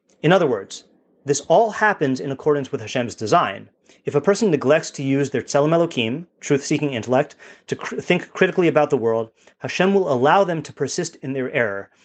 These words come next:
even if this means that scores of human beings will be ensnared by Avodah Zarah. Those who come to Christian infomercials yearning for miraculous fixes will find ample opportunities to be duped. But this raises a disturbing question.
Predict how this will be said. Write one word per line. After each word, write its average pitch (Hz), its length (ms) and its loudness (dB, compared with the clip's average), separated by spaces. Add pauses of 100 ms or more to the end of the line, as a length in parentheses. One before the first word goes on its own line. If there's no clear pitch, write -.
(280)
even 233 300 4
if 214 100 0
this 185 180 0
means 180 300 2
that 117 160 -4
scores 202 520 2
of 185 100 -6
human 175 220 -6
beings 151 240 -4
will 120 100 -8
be 127 120 -8
ensnared 139 420 -6
by 117 140 -2
Avodah 107 380 -4
Zarah. 98 320 -8 (680)
Those 170 220 2
who 208 60 -4
come 202 260 -2
to 147 100 -8
Christian 160 320 -4
infomercials 170 680 -2
yearning 151 340 2
for 151 140 -2
miraculous 135 520 -2
fixes 175 400 -2 (300)
will 135 120 2
find 135 420 0
ample 185 300 2
opportunities 131 540 0
to - 80 -6
be 113 120 -6
duped. - 360 -12 (1000)
But 165 100 2
this 214 140 2
raises 202 360 2
a 143 100 0
disturbing 127 460 -2
question. 127 460 -2